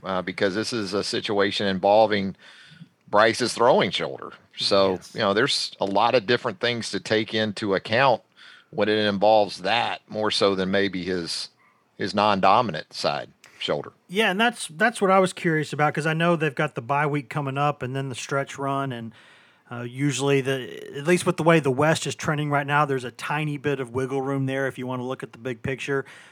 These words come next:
Speaker 2: Because I, I, I think, and, and, and I, I'm sure Nick Saban cares about this too, that, y-,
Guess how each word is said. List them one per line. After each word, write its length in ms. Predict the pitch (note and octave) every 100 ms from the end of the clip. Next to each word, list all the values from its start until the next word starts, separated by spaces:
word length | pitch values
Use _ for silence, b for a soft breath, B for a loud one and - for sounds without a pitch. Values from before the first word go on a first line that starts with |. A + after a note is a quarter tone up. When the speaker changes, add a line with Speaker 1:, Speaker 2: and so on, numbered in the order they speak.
| B -
Speaker 2:
Because 220 | E3 E3
I, 300 | G#3 E3 F3 _
I, 60 | - - - E3+ G#3
I 40 |
think, 300 | A#3+ A#3+ G3+
and, 140 | F3+ D#3+
and, 200 | D#3+ E3
and 240 | E3+ E3
I, 120 | D#3 D#3
I'm 220 | D#3 D#3
sure 260 | - E3
Nick 140 | D3 C#3+
Saban 280 | D3 C#3 B2+
cares 240 | C#3+ B2+
about 260 | B2+ C3 B2
this 160 | A#2+
too, 360 | - C#3 C3+ C3+
that, 240 | B2+ B2+ C#3 b b b _
y-, 140 | -